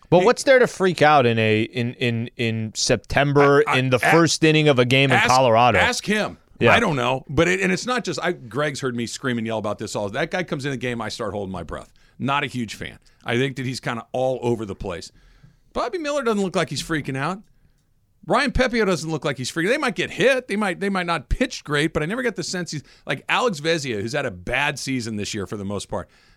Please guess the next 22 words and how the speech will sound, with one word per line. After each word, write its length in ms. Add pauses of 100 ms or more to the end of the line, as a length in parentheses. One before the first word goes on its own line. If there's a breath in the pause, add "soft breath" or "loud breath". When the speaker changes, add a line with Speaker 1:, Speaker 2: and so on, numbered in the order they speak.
Speaker 2:
I 60
don't 100
think 100
he's 120
freaking 320
out. 220
I 60
just 120
think 140
he 80
throws 320
the 60
ball 160
over 100
the 60
middle 220
of 60
the 80
plate 240
too 160
Speaker 1:
Hmm. 60
Speaker 2:
often. 380